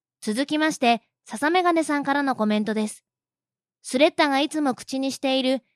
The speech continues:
逃げたら一つ、進めば二つは、逃げるよりも、進めば何でも都合よく解決できるように思わせてしまう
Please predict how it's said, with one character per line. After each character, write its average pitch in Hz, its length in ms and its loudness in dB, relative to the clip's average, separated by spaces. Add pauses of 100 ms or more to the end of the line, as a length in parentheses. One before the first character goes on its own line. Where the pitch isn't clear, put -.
(120)
逃 254 80 2
げ 277 160 4
た 233 140 -2
ら 202 100 -2
一 277 240 -2
つ、 - 220 -8 (200)
進 - 300 -6
め 339 140 4
ば 277 160 2
二 269 240 -4
つ - 260 -4 (100)
は、 214 240 0 (320)
逃 214 120 0
げ 285 140 2
る 311 100 0
よ 277 120 2
り 247 120 -2
も、 220 240 -2 (120)
進 302 360 -6
め 330 160 4
ば 285 240 0 (100)
何 220 260 -2
で 320 120 2
も 320 120 0
都 330 160 -6
合 339 200 2
よ 359 80 0
く - 160 -8
解 294 180 -2
決 285 240 -6
で 240 140 -4
き 277 100 -8
る 262 100 -4
よ 240 160 -2
う 226 40 -2
に 196 120 0
思 196 220 2
わ 262 80 2
せ 254 140 -8
て 240 100 -6
し 214 140 -6
ま 214 160 -2
う 226 100 -2